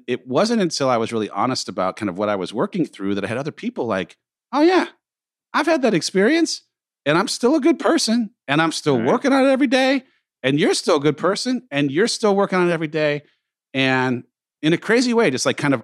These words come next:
Speaker 1: honoring that part of me that I didn't necessarily like, and I'm still every day having to work on,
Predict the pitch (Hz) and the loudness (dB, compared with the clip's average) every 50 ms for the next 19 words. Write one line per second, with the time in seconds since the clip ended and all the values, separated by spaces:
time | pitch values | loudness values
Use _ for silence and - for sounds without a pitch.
0 | - _ - 117 139 156 175 170 165 151 123 117 107 107 98 90 - _ _ _ | -6 _ 0 2 4 4 4 4 4 4 2 2 2 0 -2 -4 -8 _ _ _
1 | - 110 104 - - - - 120 131 143 160 180 196 202 185 160 127 120 135 147 | -4 -4 -4 -4 -6 -4 0 0 0 0 0 -2 -2 -4 -2 -2 -2 0 0 0
2 | 139 117 87 107 123 127 - - - - 127 123 110 101 92 90 95 120 147 160 | -2 -2 -4 -4 -6 -6 -6 -6 -6 -2 -2 0 0 -2 -2 -2 0 0 0 0
3 | 143 - 107 107 95 - - - - - - 107 110 120 120 127 131 123 123 - | 0 -2 -4 -6 -6 -4 -6 -6 -6 -6 -6 -4 0 2 2 2 2 2 0 -4
4 | - - _ - 87 110 117 117 131 131 170 185 147 131 127 117 110 101 104 139 | -8 -12 _ -4 -4 -2 0 0 0 0 0 0 0 -2 -2 -2 -2 -4 -2 -2
5 | 214 233 - 117 101 98 92 92 101 | -4 -4 -4 -6 -4 -4 -4 -4 -4